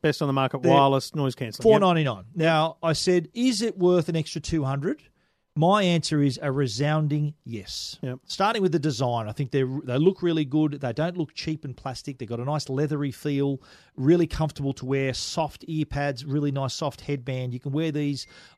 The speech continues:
Speaker 2: on a, on a trip across town on a bus or on a flight to London. You'll be comfortable all the way. Uh,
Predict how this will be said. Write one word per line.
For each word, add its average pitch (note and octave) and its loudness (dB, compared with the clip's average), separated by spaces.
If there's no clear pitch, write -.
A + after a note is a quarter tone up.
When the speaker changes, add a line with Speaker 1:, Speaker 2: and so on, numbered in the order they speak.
Speaker 2:
on D3 0
a, C3 -2
on D3 2
a C3+ -2
trip A3+ -2
across F#3+ 0
town F3 0
on D#3+ 2
a C3+ 2
bus F3+ 0
or D3 4
on C#3+ 4
a C#3 0
flight F3+ -2
to D#3 0
London. C#3+ 2
You'll A#2+ 2
be C3 0
comfortable C#3+ 0
all C#3 2
the A#2+ -2
way. F#2 -8
Uh, C3 0